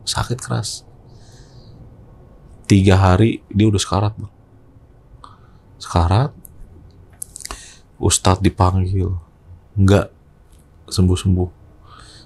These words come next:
Nggak lama ibu saya nengok. Ibu saya pulang, jarak sejam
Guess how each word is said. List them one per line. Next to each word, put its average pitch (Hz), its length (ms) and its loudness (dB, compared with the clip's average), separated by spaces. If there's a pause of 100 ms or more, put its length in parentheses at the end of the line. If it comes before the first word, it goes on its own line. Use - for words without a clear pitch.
(100)
Nggak 87 200 4
lama 85 280 4
ibu 98 180 4
saya 107 180 0
nengok. 139 380 -2 (580)
Ibu 98 220 0
saya 95 240 0
pulang, 147 480 0 (840)
jarak 95 300 2
sejam 117 480 0